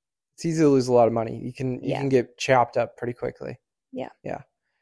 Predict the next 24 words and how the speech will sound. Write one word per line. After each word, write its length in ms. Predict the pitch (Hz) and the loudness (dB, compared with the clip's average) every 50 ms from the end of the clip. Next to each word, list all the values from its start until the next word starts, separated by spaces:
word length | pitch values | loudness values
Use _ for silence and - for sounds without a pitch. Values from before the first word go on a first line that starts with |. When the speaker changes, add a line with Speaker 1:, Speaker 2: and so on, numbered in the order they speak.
| _ _ _ _ - | _ _ _ _ 0
Speaker 1:
And, 260 | 135 131 127 127 - - | 0 0 0 -2 -4 -4
and 100 | 147 139 | -4 -2
it's 120 | 131 123 - | -2 -4 -2
better 260 | _ - 151 156 156 | _ 4 6 6 6
to 60 | 147 | 4
spend 240 | - - 147 135 131 | 2 -2 -2 0 0
your 80 | 123 | 0
time 420 | 120 - 127 117 120 117 113 - - _ _ _ _ - | -2 -2 -2 -2 -2 -4 -6 -8 -14 _ _ _ _ -4
doing 380 | 131 123 120 117 117 - - _ _ _ | -4 -2 -2 -4 -6 -8 -12 _ _ _
research 680 | - 120 120 117 - - - 131 127 120 - - - - _ _ _ - | -6 -4 -4 -4 -4 -4 -4 -2 -2 -4 -6 -10 -14 -16 _ _ _ -2
during 220 | 131 127 123 123 | -2 0 0 0
weeks 200 | 123 123 120 - | -2 -4 -4 -4
like 160 | 131 123 - | -6 -4 -2
this. 280 | - 127 127 127 - - _ _ _ _ _ _ _ _ | -2 -2 -2 -4 -6 -12 _ _ _ _ _ _ _ _
It, 200 | - 143 139 - - - | 2 2 2 2 2 0
it 160 | 143 135 135 | 0 0 0
sucks 600 | - - - - 135 123 135 - - - - - - _ _ | -2 -4 -2 2 2 4 2 2 0 -6 -16 -18 -18 _ _
if 160 | - 131 - | -6 -4 -2
you're 320 | 127 127 123 120 117 - - _ _ - | 0 0 0 0 0 -4 -8 _ _ -14
a 40 | 131 | -12
smaller 560 | - - - - 131 123 123 117 123 120 117 | -10 -10 -8 -4 -2 0 2 2 2 0 0
investor 600 | 117 120 120 - - 123 - - 151 147 147 - _ - | -2 -4 -4 -4 -6 -6 -6 -6 -4 -4 -4 -6 _ -8
because, 640 | 131 120 - - 127 123 123 123 127 131 - - _ _ _ _ _ _ _ _ _ _ _ _ | -8 -6 -4 -4 -2 0 0 -2 -2 -4 -8 -14 _ _ _ _ _ _ _ _ _ _ _ _
um, 540 | - 123 123 120 117 110 107 104 110 - - | -4 -2 0 0 0 -2 -2 -6 -8 -12 -18